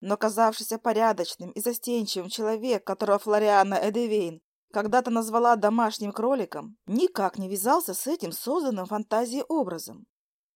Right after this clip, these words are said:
Да, он выглядел довольно привлекательно, однако за его словами ощущалась искренность и звучала тоска, которая тяжёлым грузом лежала на сердце. «Скажите,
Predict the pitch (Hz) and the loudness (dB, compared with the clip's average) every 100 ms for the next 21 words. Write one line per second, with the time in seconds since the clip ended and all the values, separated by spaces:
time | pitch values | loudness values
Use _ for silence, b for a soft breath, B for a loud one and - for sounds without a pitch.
0 | _ _ - 208 240 254 233 226 220 254 | _ _ -8 2 8 10 10 6 0 -2
1 | 262 226 302 262 240 247 262 294 349 311 | -2 2 2 2 0 0 -2 -4 -4 -4
2 | 202 - 170 - - _ b b - 220 | -6 -6 -14 -16 -20 _ b b 2 4
3 | 233 269 269 240 240 254 269 262 220 208 | 6 6 6 2 4 4 4 2 2 4
4 | 247 254 202 214 - 254 247 233 - 240 | 4 2 -2 -6 -2 0 0 -2 -6 -6
5 | 311 - 202 196 - 214 220 247 240 240 | -6 -6 -6 -6 -4 -4 -2 0 0 -2
6 | 294 - 190 - _ _ _ _ - 196 | -4 -8 -12 -12 _ _ _ _ -4 0
7 | 196 202 233 196 196 196 190 254 208 190 | 0 0 0 2 2 2 0 0 -2 -4
8 | 220 233 247 269 277 202 - - - 190 | -2 0 0 0 -4 -6 -6 -10 -12 -16
9 | _ _ _ _ - - 254 277 285 240 | _ _ _ _ -14 -2 2 2 2 -2
10 | 190 - 190 | -4 -8 -10